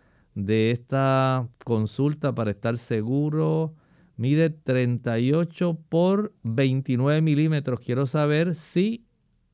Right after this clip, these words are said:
bajó. Pues en realidad, de acuerdo, eh, si me lo puede permitir otra vez visualizarlo, eh,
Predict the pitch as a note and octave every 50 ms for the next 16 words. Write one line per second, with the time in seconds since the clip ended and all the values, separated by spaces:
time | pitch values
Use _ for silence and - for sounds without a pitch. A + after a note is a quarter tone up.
0 | _ - G#2+ G#2 G2+ A#2+ A#2 G#2 F#2 G2 C3+ C#3+ A#2 G2 - _ _ _ _ _
1 | _ _ _ _ _ - G2 F2+ - G#2+ B2 C3 C3 C3 B2 A#2 - - - B2
2 | B2+ A#2+ A#2+ B2 B2 B2 B2+ B2 B2+ D#3+ G3 G#3 F#3 F3+ F#3 E3+ D3+ D3+ - D#3+
3 | D#3+ F3 F#3 F#3 F#3+ F3+ D#3 D3+ D#3 E3 E3 D#3+ - - A#2+ B2 B2+ B2 B2 B2
4 | B2 A#2 - C3 A#2+ A#2+ A#2 A#2 C3+ D3 E3+ F3 F3+ F3+ D3+ D#3 D3+ C#3 D3+ D3+
5 | D#3+ D#3+ D#3 D#3 D3 C#3+ C3+ C3+ C#3+ D3+ D3 - - A2 A2+ B2 A2+ A#2 B2 A#2
6 | G#2+ G#2+ G2+ - - C3+ C3+ C#3 C3 A#2+ A2 G#2+ G#2+ A#2 D3 - - _ _ _
7 | _ _ _ _ _ _ _ _ - - - A#2 A#2+ A#2+ A#2+ A#2+ A#2+ A#2 A#2+ A#2+
8 | A#2+ A#2+ A#2+ B2 -